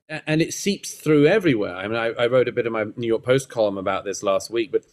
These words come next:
look at this, uh, this encounter between, uh,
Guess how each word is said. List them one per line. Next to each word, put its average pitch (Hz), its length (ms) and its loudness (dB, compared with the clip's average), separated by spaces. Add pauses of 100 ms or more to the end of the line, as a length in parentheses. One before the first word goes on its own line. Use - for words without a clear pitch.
(420)
look 175 160 -2
at 170 80 0
this, 175 260 2
uh, 139 220 6
this 135 240 0
encounter 143 520 2
between, 123 460 -4
uh, 113 160 4